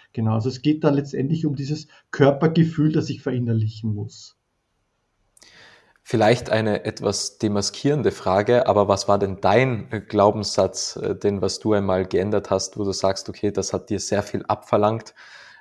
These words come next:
Speaker 2: ähm, wo du zum allerersten Mal die Techniken sozusagen ausprobiert hast? Und was ist
Speaker 1: Hm.
Speaker 2: dein bester Glaubenssatz? Das gibt's
Speaker 1: Mhm.
Speaker 2: natürlich auch. Es gibt ja auch
Speaker 1: <laughs>
Speaker 2: gute Glaubenssätze.
Speaker 1: Ja. Mhm. Also ich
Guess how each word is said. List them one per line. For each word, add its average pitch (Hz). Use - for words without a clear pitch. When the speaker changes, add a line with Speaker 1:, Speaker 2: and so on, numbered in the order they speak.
Speaker 2:
ähm, 98
wo 98
du 120
zum -
allerersten 110
Mal 104
die 107
Techniken 110
sozusagen 98
ausprobiert 95
hast? -
Und 101
was 117
ist 120
Speaker 1:
Hm. 113
Speaker 2:
dein 110
bester 139
Glaubenssatz? -
Das 131
gibt's 117
Speaker 1:
Mhm. 131
Speaker 2:
natürlich 110
auch. 113
Es 92
gibt -
ja 110
auch 160
Speaker 1:
<laughs> -
Speaker 2:
gute 180
Glaubenssätze. 120
Speaker 1:
Ja. 147
Mhm. 151
Also 151
ich -